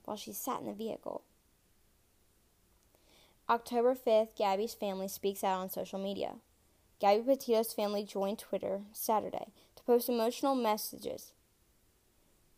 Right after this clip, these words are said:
in tribute to the twenty-two-year-old,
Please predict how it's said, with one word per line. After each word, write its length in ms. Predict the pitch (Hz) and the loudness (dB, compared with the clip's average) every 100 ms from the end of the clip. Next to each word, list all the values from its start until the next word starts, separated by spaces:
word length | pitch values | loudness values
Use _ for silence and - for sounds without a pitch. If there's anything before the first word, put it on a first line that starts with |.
| _ _ _ _ _ _ _ _ _ _ _ - | _ _ _ _ _ _ _ _ _ _ _ -4
in 140 | 226 | -4
tribute 500 | 226 233 202 202 - _ _ _ | 0 -2 -2 -6 -8 _ _ _
to 120 | - | -8
the 100 | 226 | -6
twenty-two-year-old, 840 | 233 226 226 233 220 214 - - | -6 -6 -6 -6 -6 -4 -6 -8